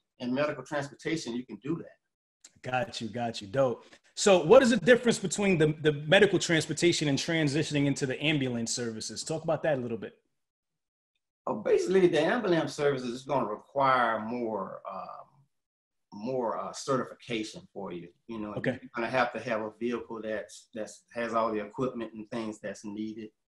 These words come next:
Speaker 1: um, per, per regulations. You're gonna have to have your, uh, your E M T drivers too. So they got to be certified. And, um, but other than that,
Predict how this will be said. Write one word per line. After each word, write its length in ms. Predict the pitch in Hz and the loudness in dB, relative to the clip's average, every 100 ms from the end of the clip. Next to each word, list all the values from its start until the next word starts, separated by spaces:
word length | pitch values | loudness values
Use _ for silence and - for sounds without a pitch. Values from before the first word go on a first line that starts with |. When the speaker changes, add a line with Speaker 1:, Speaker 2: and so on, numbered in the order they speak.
| _ _ | _ _
Speaker 1:
um, 360 | 104 98 98 90 | -8 -6 -8 -8
per, 240 | 117 107 107 | -6 -6 -6
per 260 | 107 104 | -8 -8
regulations. 920 | 101 110 104 107 107 107 107 104 110 _ _ | -6 -6 -4 -4 -4 -6 -8 -8 -12 _ _
You're 100 | 110 | -12
gonna 200 | 104 101 | -10 -8
have 240 | 110 110 - | -6 -6 -6
to 60 | 101 | -10
have 360 | 117 107 101 - | -6 -6 -6 -12
your, 220 | 101 101 | -14 -12
uh, 280 | 104 101 - - | -10 -12 -14 -16
your 160 | 107 104 | -14 -8
E 180 | 117 117 | -6 -4
M 100 | 107 | -6
T 160 | - 117 | -8 -8
drivers 580 | 107 110 110 104 110 - | -4 0 0 -2 -8 -10
too. 160 | 127 | -10
So 160 | 113 - | -10 -12
they 80 | 120 | -8
got 260 | 117 117 120 | -4 -4 -6
to 80 | - | -10
be 120 | 107 | -12
certified. 800 | - 107 107 104 107 104 107 110 - _ _ _ - | -8 -6 -6 -8 -8 -6 -8 -10 -14 _ _ _ -12
And, 420 | 110 104 101 98 | -12 -10 -12 -10
um, 500 | 95 101 - - - _ | -10 -10 -12 -16 -18 _
but 160 | 120 117 | -10 0
other 220 | 143 160 | 4 4
than 240 | 135 127 127 | 4 4 6
that, 300 | 185 160 | 8 6